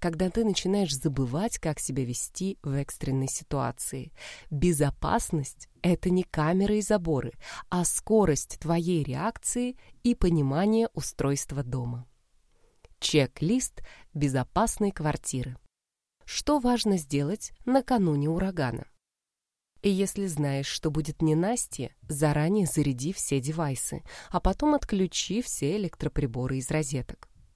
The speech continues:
Что важно знать при эвакуации из квартиры? Окна могут быть путем эвакуации, так что подоконники необходимо держать пустыми.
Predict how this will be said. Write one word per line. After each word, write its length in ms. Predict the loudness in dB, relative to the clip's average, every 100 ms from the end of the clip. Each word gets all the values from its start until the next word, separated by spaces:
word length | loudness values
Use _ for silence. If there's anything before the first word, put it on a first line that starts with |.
| _ _ _ _ -10
Что 320 | -4 0 2
важно 400 | 4 2 2 0
знать 420 | 0 0 0 -4 -12 -12 0
при 280 | 2 2 -2
эвакуации 760 | -2 0 0 -2 -2 -2 -2
из 100 | -2
квартиры? 640 | -4 -4 -4 -4 -4 -6 -14 _ _ _ -20 -20 -20 -6 4
Окна 360 | 4 4 2
могут 360 | 4 2 2 0
быть 340 | 0 0 -2
путем 460 | -2 -2 2 2 4
эвакуации, 680 | 0 -2 0 0 -2 -4
так 300 | -4 -4 -4
что 240 | -6 -2 0
подоконники 880 | 2 0 0 -4 0 4 4 0 -2
необходимо 720 | -2 -2 -2 -2 0 0 0
держать 440 | -2 -4 -6 -6
пустыми. 640 | -8 -8 -6 -4 -2 -4